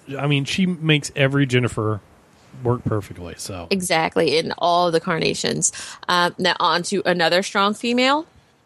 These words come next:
Speaker 1: Mm-hmm.
Speaker 2: Katarina Jones.
Speaker 1: Right.
Speaker 2: That woman does not back down. We've seen that from when the messengers try to take over the machine and she blew a couple of them up.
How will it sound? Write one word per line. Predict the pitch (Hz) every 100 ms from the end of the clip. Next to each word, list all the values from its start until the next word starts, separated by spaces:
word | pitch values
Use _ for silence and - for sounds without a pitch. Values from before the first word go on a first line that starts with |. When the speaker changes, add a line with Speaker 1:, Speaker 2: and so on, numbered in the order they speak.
| _ _ _ _ -
Speaker 1:
Mm-hmm. | 123
Speaker 2:
Katarina | 320 233 226 214 196
Jones. | 190 202 180 185 254 - - 175
Speaker 1:
Right. | 120 117 104 110 - _ _ _ _ - - - - -
Speaker 2:
That | 247 285
woman | 269 247
does | 233 202
not | 185
back | 180 160
down. | - 151 131 175
We've | 208 196
seen | - 240 247
that | 226 -
from | 202 175
when | 175
the | 165
messengers | 160 160 - 196 202
try | - 190
to | 185
take | 208 180
over | 185
the | 185
machine | 190 - 190 190
and | 135 160
she | -
blew | 165 175
a | 170
couple | 185 165
of | 175 165
them | 165
up. | 165 208